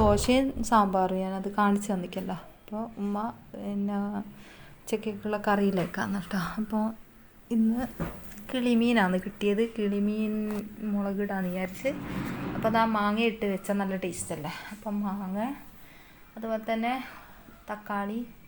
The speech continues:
ഒക്കെ ഇട്ടിട്ട്, ഏ, കറി വെക്കുന്നുണ്ട്. അപ്പം ഞാൻ വീഡിയോ അവിടുന്ന് ഇവിടുന്നൊക്കെ കിട്ടിയിട്ട് എടുത്തിട്ട് ഇടുകയാണ് കേട്ടോ. ഞാനിങ്ങനെ വീഡിയോ എടുക്കണം എന്നൊക്കെ വിചാരിച്ചതല്ല, ചൂടുകൊണ്ട്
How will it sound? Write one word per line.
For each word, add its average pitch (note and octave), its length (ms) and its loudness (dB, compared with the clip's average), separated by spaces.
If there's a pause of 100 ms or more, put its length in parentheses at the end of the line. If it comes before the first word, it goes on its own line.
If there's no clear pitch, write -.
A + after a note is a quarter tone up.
(100)
ഒക്കെ G#3+ 200 -8
ഇട്ടിട്ട്, G#3 320 -10 (1040)
ഏ, G#3+ 60 -8 (320)
കറി G3 220 -2
വെക്കുന്നുണ്ട്. F#3+ 520 -2 (720)
അപ്പം A3+ 240 -4
ഞാൻ A3 220 0 (520)
വീഡിയോ A#3 540 0
അവിടുന്ന് B3 360 2
ഇവിടുന്നൊക്കെ A#3 480 0
കിട്ടിയിട്ട് A3 460 -6
എടുത്തിട്ട് G#3 460 -2 (200)
ഇടുകയാണ് F#3+ 400 -2
കേട്ടോ. F#3+ 200 -6 (120)
ഞാനിങ്ങനെ G3+ 480 -2 (600)
വീഡിയോ A3 280 2
എടുക്കണം B3 400 -2
എന്നൊക്കെ A#3 300 -2
വിചാരിച്ചതല്ല, G3 640 0 (160)
ചൂടുകൊണ്ട് A3 720 0